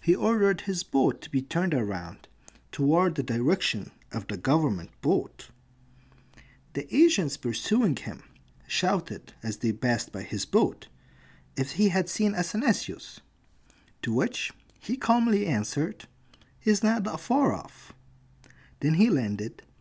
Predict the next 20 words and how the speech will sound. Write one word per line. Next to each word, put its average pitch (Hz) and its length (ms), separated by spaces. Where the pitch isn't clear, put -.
and 127 180
made 139 200
his 107 220
way 139 180
by 98 180
land 104 440
to 98 80
Memphis, - 680
where 120 160
he 117 160
wrote 139 300
his 185 200
festal 196 360
letter 107 420
and 117 120
then 110 160
once 135 320
more 87 280
took - 240
refuge 104 520